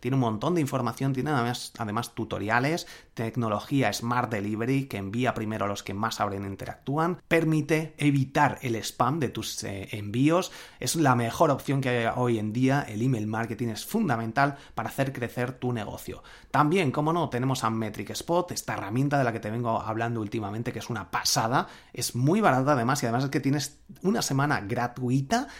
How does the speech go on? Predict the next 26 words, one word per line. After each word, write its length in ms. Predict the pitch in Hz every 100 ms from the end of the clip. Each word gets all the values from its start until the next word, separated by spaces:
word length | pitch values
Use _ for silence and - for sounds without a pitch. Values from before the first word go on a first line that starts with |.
| -
y 200 | - 143 -
un 140 | 160
descuento 440 | 156 139 160 160 151
del 160 | 160
treinta 340 | - 131 117 113
y 60 |
tres 300 | 107 135 147
por 180 | - 113
ciento 460 | - 160 170 190 196 - -
por 180 | - 170
acceder 580 | 180 - 131 139 151 139
desde, 400 | 101 131 139 147
por 180 | 131 104
ser 160 | 151
es-, 200 | 156 135
por 180 | - 113
escuchar 400 | 104 - 127 151
este, 400 | 104 - 104 98
este 180 | 117 -
podcast. 520 | - 107 - 90 -
borjagirón 480 | 131 135 147 131 113
punto 280 | 107 156 -
com 300 | 131 151 104
barra 360 | 123 131 147 -
metric 500 | 123 135 143 151 156
spot. 460 | 110 - - 120